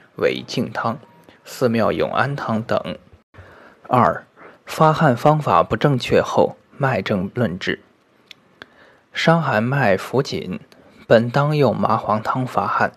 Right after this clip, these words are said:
反用桂枝汤，则脉会躁动不安，病人亦会表现出表不解和烦躁的症状。此时不可再解表，因为内气已经很躁动了。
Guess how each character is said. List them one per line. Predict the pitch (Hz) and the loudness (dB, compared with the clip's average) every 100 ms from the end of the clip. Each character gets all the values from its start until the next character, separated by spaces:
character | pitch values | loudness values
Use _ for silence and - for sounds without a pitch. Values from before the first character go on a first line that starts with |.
| _ - - - | _ -20 -20 -20
反 | - 113 95 | -4 -2 0
用 | 110 117 101 | 2 2 0
桂 | - 147 107 | 0 0 0
枝 | - 127 | -2 -2
汤， | - - - _ _ - - - | -2 -6 -8 _ _ -20 -20 -6
则 | 113 107 107 | 2 4 4
脉 | 123 127 101 | 2 0 0
会 | - | -2
躁 | 107 - 123 | -4 -2 -2
动 | 123 107 | 0 -2
不 | 123 | 0
安， | 95 117 117 - - - | 2 0 -2 -12 -20 -2
病 | 170 139 | 0 2
人 | 101 101 107 | 2 2 0
亦 | 117 123 | 0 0
会 | - 110 | 0 -2
表 | 113 104 | 0 -4
现 | - 107 | -2 -4
出 | 101 - 104 | -4 -2 -4
表 | - 117 - - | -2 -2 0 0
不 | - | 2
解 | 139 - - - | 0 0 -4 -4
和 | - 107 | -4 -4
烦 | - 110 104 | -4 -6 -2
躁 | 151 131 | 0 2
的 | 113 | 0
症 | 107 107 | -4 -4
状。 | - - - - - - | -4 -6 -14 -20 -20 -16
此 | - 113 | -6 -4
时 | - 123 | 0 0
不 | 123 | 2
可 | - - | 0 0
再 | 98 107 | -2 -6
解 | - 110 | -6 -4
表， | - - - - - - - | -2 -2 -4 -14 -20 -14 0
因 | 131 | 2
为 | 135 | 4
内 | 151 165 107 | 2 0 -2
气 | - 117 | -2 -2
已 | 104 - | -2 -4
经 | - 120 | -6 -6
很 | 113 - | -6 -8
躁 | - 131 107 | -2 -2 -2
动 | - 104 | -4 -6
了。 | - | -6